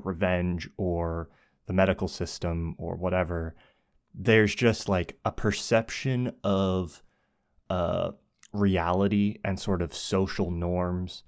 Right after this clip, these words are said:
that he has in the way he conveys that, that, that I think is a big part of why I like it to begin with, where it,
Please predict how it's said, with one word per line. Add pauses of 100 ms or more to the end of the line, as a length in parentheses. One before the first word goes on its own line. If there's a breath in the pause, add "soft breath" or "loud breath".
(340)
that
he
has
in
the
way
he
conveys
that, (320 soft breath)
that, (280)
that
I
think
is
a
big
part
of
why
I
like
it
to
begin
with,
where (340 soft breath)
it,